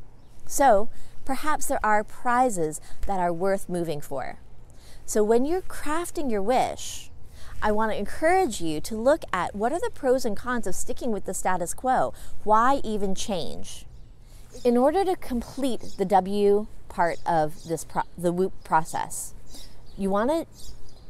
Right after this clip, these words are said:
summarize your wish in a single sentence that's positively worded,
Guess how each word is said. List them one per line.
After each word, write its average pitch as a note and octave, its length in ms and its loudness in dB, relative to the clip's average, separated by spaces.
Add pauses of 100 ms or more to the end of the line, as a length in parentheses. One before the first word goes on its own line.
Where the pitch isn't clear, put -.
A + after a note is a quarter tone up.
(260)
summarize D4 600 0
your C4+ 140 0
wish D#3 440 -2 (280)
in F#3 100 0
a F#3 60 0
single G3+ 380 -2
sentence - 760 -6 (440)
that's F3+ 220 0
positively A3+ 720 0
worded, C#3+ 440 -2